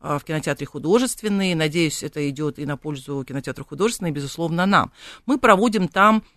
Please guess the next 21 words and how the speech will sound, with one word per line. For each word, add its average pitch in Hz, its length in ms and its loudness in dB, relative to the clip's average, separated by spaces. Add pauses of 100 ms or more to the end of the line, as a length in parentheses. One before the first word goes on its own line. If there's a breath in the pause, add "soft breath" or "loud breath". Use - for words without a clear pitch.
(200)
э, 180 140 0
ещё 185 180 -2
раз 151 120 -2
говорю, 147 160 0
некоммерческие 202 920 2
мероприятия. 120 680 -10
Ну, 151 100 -6
там, - 200 -10
восьмидесятилетие 202 1200 4
Юрия 190 240 4
Нарштейна, 160 580 0
которое 131 400 -4
было, 143 380 -4 (300 soft breath)
а, 131 640 -2
в - 40 -16
сентябре, 160 640 0
и 175 40 6
оно 160 140 2
прошло 156 260 -6
очень 165 300 -4
громко. 160 680 4